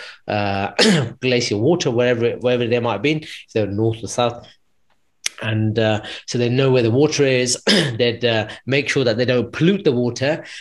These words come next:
right? So they wouldn't, uh, defecate, uh, and urinate in that water so that it wouldn't, uh, uh, pollute the water for other people and other animals further downstream. Um, they would make sure that, um, when they, uh,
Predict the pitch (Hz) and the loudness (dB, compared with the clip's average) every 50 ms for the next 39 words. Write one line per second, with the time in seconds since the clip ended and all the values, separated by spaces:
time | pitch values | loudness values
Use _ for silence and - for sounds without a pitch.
0 | - _ 107 110 113 127 135 92 110 - - 123 123 120 120 123 131 131 95 85 | -8 _ 0 2 2 2 2 0 0 0 2 2 2 2 2 0 -2 -2 -2 0
1 | 120 120 117 113 110 110 - - - - - - 110 147 147 147 131 165 160 165 | 0 0 0 0 -2 -2 -6 -10 -14 -14 -14 -4 0 0 0 2 2 0 0 2
2 | 156 135 123 123 - - - - 135 131 123 120 123 - 123 127 117 117 135 170 | 2 2 2 0 -2 -4 -6 -4 -2 0 0 0 0 0 0 -2 0 2 2 4
3 | 185 196 180 151 127 120 123 - - - - 175 165 151 143 143 120 113 143 143 | 4 4 4 2 2 0 0 -2 -4 -4 -2 0 0 2 2 0 0 0 2 2
4 | 143 143 135 - 143 127 117 - - 139 127 127 120 117 101 90 131 131 127 123 | 2 2 2 2 0 0 0 0 0 0 2 2 0 0 -2 -2 -2 0 0 0
5 | 123 127 131 131 - - - - 131 127 123 120 120 120 117 110 113 - - - | 0 0 0 -2 -4 -6 -6 -2 -2 0 0 0 0 0 0 -2 -4 -8 -12 -14
6 | - - - _ 123 120 113 - - - 151 151 151 151 156 143 131 123 131 131 | -14 -16 -6 _ -2 -2 -2 -2 0 2 4 6 4 4 4 2 2 4 4 4
7 | 127 131 - 127 117 113 113 - 135 127 - 160 160 165 156 - - 143 127 117 | 2 2 0 0 0 -2 -2 -2 -2 0 0 2 2 2 0 0 -2 -2 -2 -2
8 | 120 127 123 123 117 110 - - 131 135 127 - - 131 131 127 123 117 113 110 | -2 0 0 2 2 0 0 -2 -4 -4 -4 -2 -2 0 0 0 0 2 0 0
9 | 107 104 - - 131 117 107 107 - 113 107 101 - - - - 156 160 160 151 | 0 -2 -2 -2 0 0 0 0 0 0 -2 -2 -2 -2 0 2 2 2 2 0
10 | 156 - - - - - - - - - 113 117 117 113 113 113 110 110 110 104 | -4 -8 -10 -12 -12 -12 -16 -10 -4 -2 0 2 2 2 2 2 2 0 0 -2
11 | 104 113 - - - - 135 123 135 135 131 113 107 120 143 147 147 147 - - | -4 -6 -8 -12 -12 -6 -2 2 2 2 2 2 0 0 0 0 0 0 0 2
12 | 151 139 131 123 123 113 113 127 120 120 113 - - - - 127 120 117 113 110 | 2 2 2 2 0 -2 -2 -2 -2 -2 -2 -4 -6 -8 -4 -2 0 0 0 0
13 | 107 104 - - - - - _ _ 113 131 135 135 131 127 - - - 131 127 | -2 -6 -8 -14 -20 -20 -20 _ _ 0 0 2 2 0 -2 -4 -6 -6 -2 0
14 | 131 127 123 123 120 117 117 117 80 117 113 107 104 92 | 2 2 2 2 2 0 0 0 -2 -2 -2 -2 -2 -4